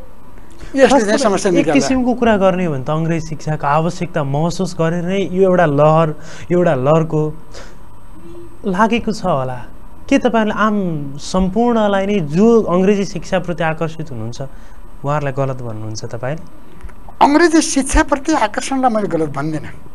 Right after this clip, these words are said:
Speaker 1: माध्यमप्रति आकर्षणलाई चाहिँ गलत भन्छु। घरबाट नेपाली भाषा सिक्दै बाबा आमासँग बोल्दै गरेको बच्चाले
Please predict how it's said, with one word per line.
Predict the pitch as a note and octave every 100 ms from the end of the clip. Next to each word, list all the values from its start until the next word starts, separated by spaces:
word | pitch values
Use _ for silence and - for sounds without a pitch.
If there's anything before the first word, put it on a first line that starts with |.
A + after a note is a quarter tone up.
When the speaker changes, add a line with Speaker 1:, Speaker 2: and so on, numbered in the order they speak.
| - - - - - - - -
Speaker 1:
माध्यमप्रति | E3+ F#3+ G3 A#3+ C4+ A3 F#3+
आकर्षणलाई | G3 D#3+ D#3 - C#3 C#3+
चाहिँ | C3+ B2+
गलत | G#2+ -
भन्छु। | - - - - - - - - - - - - - - - C3+
घरबाट | D#3 B3+ D4 C#4+ C#4 D4 D4+ B3+ G#3+ - - - - -
नेपाली | F3+ G#3+ A#3+ D4
भाषा | C#4+ F#3+ A#3+
सिक्दै | A#3 - A#3+ G3+ C4+ C4+
बाबा | G#3 G#3+ A#3+ A#3+ F3+ F3 - - - -
आमासँग | G3 A3+ G#3+ G3+ F3+
बोल्दै | F3 F#3 G3
गरेको | F3+ F3 D#3+
बच्चाले | D3 - D#3 D3